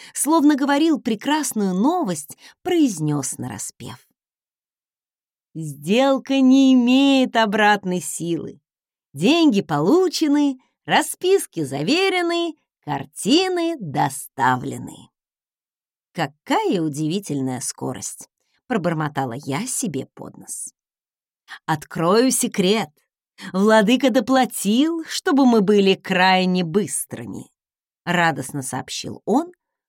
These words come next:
и протянул руку, в которую помощник немедленно вложил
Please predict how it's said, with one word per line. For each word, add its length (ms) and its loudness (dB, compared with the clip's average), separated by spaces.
и 120 2
протянул 560 2
руку, 420 4
в 140 -10
которую 400 2
помощник 720 -2
немедленно 840 4
вложил 640 -2